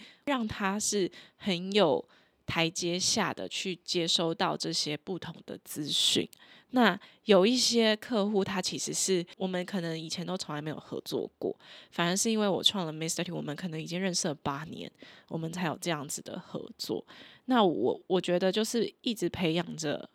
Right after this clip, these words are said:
友好的关系。我偶尔就是会请这样子的朋友喝个咖啡，其实我的目的也是想要多了解他一点，然后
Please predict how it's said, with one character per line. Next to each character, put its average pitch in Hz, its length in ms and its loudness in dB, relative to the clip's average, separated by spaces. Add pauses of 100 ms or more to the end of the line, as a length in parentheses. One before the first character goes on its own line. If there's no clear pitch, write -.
友 165 200 0
好 135 220 -2
的 - 180 -10
关 - 340 -6
系。 - 440 -4 (380)
我 196 160 4
偶 214 260 4
尔 247 120 8
就 208 140 4
是 220 260 2
会 214 200 -2
请 156 320 -4
这 214 100 0
样 175 180 0
子 156 140 -8
的 - 140 -6
朋 151 260 -10
友 143 320 -6
喝 175 160 -6
个 151 120 -6
咖 139 300 -6
啡， - 320 -4 (520)
其 208 120 -2
实 220 140 4
我 196 240 6
的 143 180 0 (140)
目 202 260 2
的 185 220 -4
也 156 100 -2
是 190 200 0
想 151 260 0
要 180 140 2
多 180 240 -2
了 143 200 -4
解 117 220 -4
他 151 420 -4 (440)
一 202 80 -8
点， 104 280 -10 (140)
然 165 160 -8
后 180 320 2